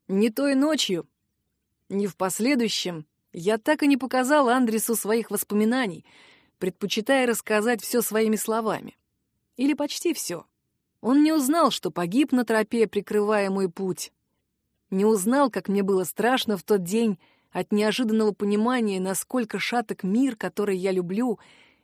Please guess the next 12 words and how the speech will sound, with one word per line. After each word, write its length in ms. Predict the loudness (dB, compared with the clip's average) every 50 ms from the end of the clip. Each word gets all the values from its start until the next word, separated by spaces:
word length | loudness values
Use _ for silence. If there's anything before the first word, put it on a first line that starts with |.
| _ _
и 60 | -4
насколько 600 | -4 -4 -4 -6 -4 -2 0 0 0 -2 -4 -6
хрупки 580 | -6 -6 -8 -4 -2 -2 -2 -2 -4 _ -4 -2
люди, 460 | 0 0 2 2 2 2 2 0 0
оказавшиеся 840 | -2 -4 -2 -4 -4 -4 0 0 0 0 -2 -4 -4 -4 -4 -6 -6
для 120 | -6 -6
меня 240 | -6 -6 -6 -6 -8
важными. 600 | -6 -4 -2 -2 -2 -4 -6 -8 -10 -12 -14 -18 _ _ _ _ _ _ _ _ _ _ _ _ _ _ _ _ _ _ _ _ _ _
Свои 360 | -6 -4 0 2 2 2 2
слабости 560 | 2 0 0 2 2 2 0 -2 -4 -4 -4
я 100 | -4 -4
предпочёл 640 | -4 -8 -8 -4 -6 -4 -4 -2 -2 0 -2 -2 -4